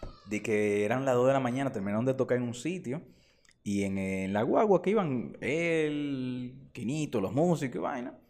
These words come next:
lo paró la guerrilla, mi hermano.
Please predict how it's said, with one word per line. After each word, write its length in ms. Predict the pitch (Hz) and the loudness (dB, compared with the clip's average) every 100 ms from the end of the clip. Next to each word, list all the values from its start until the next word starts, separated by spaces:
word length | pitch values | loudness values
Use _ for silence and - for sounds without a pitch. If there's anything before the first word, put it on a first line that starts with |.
| _ | _
lo 240 | 101 101 - | -4 -4 -2
paró 520 | 95 95 110 131 131 | -4 0 2 2 2
la 140 | 98 98 | -4 -6
guerrilla, 600 | 92 90 101 104 95 87 | -6 -8 -6 -6 -6 -10
mi 60 | 85 | -12
hermano. 460 | 85 85 71 62 | -14 -16 -18 -20